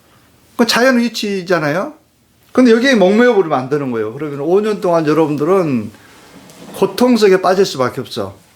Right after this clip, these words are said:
그랬잖아요. 자기 마음에 안 드는 사람이 되면은, 됐다고 해서 그 사람 뉴스만 보면은 걸리는 거야. 이제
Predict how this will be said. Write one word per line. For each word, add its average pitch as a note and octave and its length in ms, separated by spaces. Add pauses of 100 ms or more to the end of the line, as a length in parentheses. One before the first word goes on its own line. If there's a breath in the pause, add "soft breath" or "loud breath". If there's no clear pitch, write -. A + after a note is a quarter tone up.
(200)
그랬잖아요. G#3 420
자기 G3+ 240
마음에 F3+ 320
안 F3 140
드는 G3 140
사람이 F#3 420
되면은, D#3 420
됐다고 C#3+ 300
해서 D3 520 (380 loud breath)
그 G#3 100
사람 A#3+ 220
뉴스만 C4+ 480
보면은 A#3+ 400
걸리는 G3+ 340
거야. G3+ 200
이제 E3 400